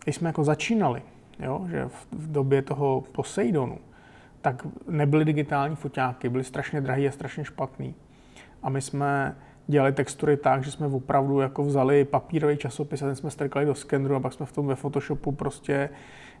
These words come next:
jako vyřezávali ty textury. A ještě jsme vždycky museli hr-, oskenovat na hrozně vysokém rozlišení a pak to jako zmenšit, aby se ztratila,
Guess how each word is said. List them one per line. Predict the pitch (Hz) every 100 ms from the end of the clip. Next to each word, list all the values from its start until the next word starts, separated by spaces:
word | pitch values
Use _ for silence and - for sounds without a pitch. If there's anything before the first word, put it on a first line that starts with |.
| -
jako | 127 -
vyřezávali | 147 147 143 139 135 143
ty | 143
textury. | 139 135 - 143 135
A |
ještě | 135 147
jsme | 143
vždycky | 139 135
museli | 143 - 156
hr-, | 147 143 143 143 139
oskenovat | - 151 151
na |
hrozně | 143 139 151
vysokém | 139 151 160
rozlišení | 147 135 143 147 151 156 156 - - -
a |
pak | 135 127
to | 160
jako | 143 156
zmenšit, | 147 143 139
aby | 143 139
se |
ztratila, | 139 - 139 - 147 147 147